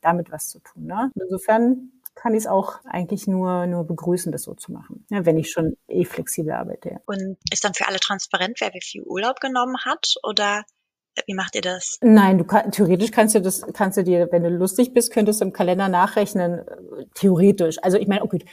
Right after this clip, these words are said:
Speaker 1: datenschutzmäßig steht da jetzt abwesend, da steht jetzt nicht, ob jemand Urlaub hat oder krank ist,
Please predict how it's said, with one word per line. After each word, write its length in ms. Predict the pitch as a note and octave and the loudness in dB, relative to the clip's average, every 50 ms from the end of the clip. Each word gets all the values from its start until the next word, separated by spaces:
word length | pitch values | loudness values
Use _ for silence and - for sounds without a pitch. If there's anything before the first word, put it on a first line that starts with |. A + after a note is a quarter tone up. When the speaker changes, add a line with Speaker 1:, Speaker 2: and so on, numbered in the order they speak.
| - - - _ | -20 -20 -12 _
Speaker 1:
datenschutzmäßig 800 | - F#3+ F#3+ A3 A#3+ B3+ B3+ C4+ B3+ - B3+ A#3+ A#3+ A#3+ A#3+ - | 4 4 6 6 6 4 4 2 4 6 6 6 6 6 2 0
steht 220 | - - G#3 G3+ | 2 2 4 4
da 60 | G#3 F#3 | 4 2
jetzt 240 | F3+ F3 F3 - | 2 2 0 0
abwesend, 500 | - A3 G#3+ - A3 B3 C4 C#4 D4+ D#4+ | -2 -2 0 4 6 6 6 8 6 6
da 80 | - G#3 | 4 2
steht 180 | G#3 - G3 E3 | 0 -2 -4 -6
jetzt 180 | E3+ E3+ - | -4 -4 -2
nicht, 140 | G#3+ - - | -2 -2 -4
ob 100 | F3 - | -4 -4
jemand 240 | F#3 F3 F3 E3+ - | -4 -4 -4 -4 -4
Urlaub 300 | - F#3+ F#3+ F#3 F#3 - | -2 -2 -2 -2 -2 -2
hat 180 | F#3+ F3 - | -4 -4 -4
oder 180 | - D#3+ D#3+ D#3 | -6 -8 -8 -8
krank 320 | - - - G3 B3 B3 | -2 2 4 4 6 6
ist, 200 | A#3 A3 B3 A#3+ | 6 6 6 4